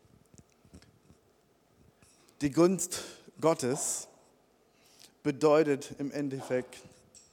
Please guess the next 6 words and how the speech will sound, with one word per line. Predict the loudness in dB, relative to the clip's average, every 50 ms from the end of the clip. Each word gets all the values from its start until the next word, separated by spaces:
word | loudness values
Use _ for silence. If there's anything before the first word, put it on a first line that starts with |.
| _ _ _ _ _ _ _ _ _ -6
Gott | -4 -4 -4 -4 -6
mag | -6 -6 -6 -8 -10 -10
mich. | -10 -8 -8 -8 -10 -12 -12 -16 -20 -20 -20 _ _ _ _ _ _ -20 _ _ _ _ _ _ _ _ _ _ _ _ _ _ _ _ _ _ _ _ _ _ _ _ _ _ _ _ _ _ _ _ _ _ _ _ _ _ -20 -20 -20 -20 -20 _ -10
Gott | -8 -8 -6 -6
mag | -6 -6 -8 -8 -8 -8
dich. | -8 -8 -8 -10 -14 -14